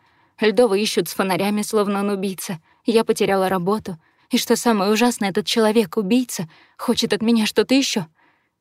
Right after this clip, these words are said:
Иначе зачем он приходил сюда?» «Так, хорошо.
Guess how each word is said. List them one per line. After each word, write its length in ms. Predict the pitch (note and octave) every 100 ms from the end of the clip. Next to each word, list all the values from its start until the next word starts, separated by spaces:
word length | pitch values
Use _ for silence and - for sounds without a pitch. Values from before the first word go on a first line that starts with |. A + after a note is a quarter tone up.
| _
Иначе 380 | B3 A#3+ A3 A#3
зачем 300 | B3 C4 A#3
он 100 | G#3+
приходил 460 | - A#3+ C#4+ A3 F3+
сюда?» 380 | - F3 E3 - _ _ _ _ _ _ _ _ _ _ _
«Так, 280 | - E3+ E3
хорошо. 500 | - F#3+ G3+ - D#3+